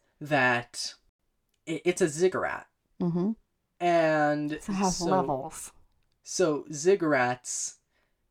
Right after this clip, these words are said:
Speaker 1: so water does not go up, you know.
Speaker 2: Yeah. <laughs>
Speaker 1: So to get water up from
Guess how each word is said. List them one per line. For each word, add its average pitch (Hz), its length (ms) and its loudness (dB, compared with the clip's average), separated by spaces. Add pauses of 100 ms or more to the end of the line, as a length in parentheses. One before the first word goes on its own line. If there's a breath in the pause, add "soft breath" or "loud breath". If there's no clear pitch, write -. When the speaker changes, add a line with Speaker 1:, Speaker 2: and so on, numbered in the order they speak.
(540)
Speaker 1:
so 160 420 0
water 175 420 4
does 151 200 -2
not 131 200 -2
go 127 280 -2
up, - 240 -8
you - 100 -16
know. - 280 -20 (100)
Speaker 2:
Yeah. 285 500 8 (220)
<laughs> 196 180 12
Speaker 1:
So 160 480 8 (1800 soft breath)
to 185 140 -4
get 185 640 0
water 151 640 2 (260)
up 156 320 -2
from 143 760 -2